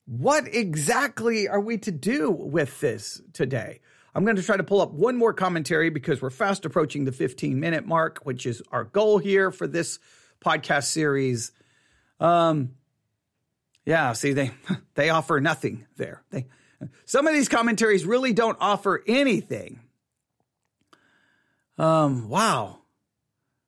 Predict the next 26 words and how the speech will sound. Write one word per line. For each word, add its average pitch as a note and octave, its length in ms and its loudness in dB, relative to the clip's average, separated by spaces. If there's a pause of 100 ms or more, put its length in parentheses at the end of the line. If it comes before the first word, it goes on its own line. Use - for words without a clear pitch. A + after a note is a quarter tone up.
(800)
Okay, D#3+ 360 2 (200)
"That F3+ 140 0
they G#3 80 4
strive A#3+ 560 2
not A3 340 2
about G#3 320 2
words G#3 360 4
to G#3 120 0
no F#3 240 4
profit, C#3 480 -2
that F3 160 -2
they F#3+ 140 2
spend C#4+ 480 2
not C4 240 0
their A#3 120 4
time A3 460 0
and F#3+ 160 0
their F3 100 2
pulpits F3+ 800 -2
and F3+ 160 0
in F3 100 -2
contest A3+ 640 0
about E3+ 240 0
words F3+ 400 2 (240)
which F3+ 280 0
tend B3 460 0